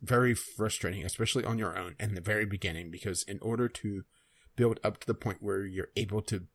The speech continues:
build out and ex-, start exploring more, you're kind of, like, almost free diving and going out, uh, watching your oxygen, trying to, uh, on a desperate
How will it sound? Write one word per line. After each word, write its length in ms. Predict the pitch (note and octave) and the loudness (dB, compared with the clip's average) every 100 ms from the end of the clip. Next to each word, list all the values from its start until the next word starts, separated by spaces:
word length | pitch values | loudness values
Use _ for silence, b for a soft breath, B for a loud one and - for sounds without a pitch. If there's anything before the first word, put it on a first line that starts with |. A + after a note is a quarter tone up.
| - | -2
build 260 | G2 G2+ - | 0 -2 -2
out 340 | F2 E2+ A2 - | -4 -2 -4 -8
and 200 | G2 F#2+ | -8 -6
ex-, 200 | - - | -6 -6
start 280 | - A2+ - | 0 2 2
exploring 680 | G2+ - - F2+ G2+ A2 A#2 | -2 -4 -4 -4 0 2 2
more, 340 | B2 C#3+ D#3+ _ _ b b b b | 4 4 0 _ _ b b b b
you're 80 | A2+ | -2
kind 220 | - C3 | 4 4
of, 180 | B2 G#2+ | 4 2
like, 240 | A2+ G#2+ - | 2 2 2
almost 380 | A#2 B2 A2+ | 2 2 0
free 380 | - - A2 A2 | -4 -4 -4 -2
diving 480 | G2 D2+ A#1 - F2 | 0 0 0 -6 -6
and 380 | - F#2 F#2+ F2+ - | -6 -8 -12 -14 -2
going 340 | A2+ A#2+ G#2+ | -2 0 -4
out, 280 | G2 F#2 - _ _ _ _ | -6 -8 -12 _ _ _ _
uh, 160 | A2 G2+ | -2 0
watching 340 | G#2 A#2 A#2 B2 | 0 0 2 0
your 160 | A#2 | 0
oxygen, 500 | G2+ G2 - G#2+ G2+ - - | 0 -2 -4 -4 -6 -10 -8
trying 240 | - A#2 A2 | 2 4 4
to, 180 | G2+ G#2 _ _ _ - - | 0 -4 _ _ _ -8 0
uh, 160 | A#2 - - | 0 0 -2
on 140 | A2 | -2
a 60 | G2+ | 2
desperate 400 | A#2 A2 G#2+ | 2 2 2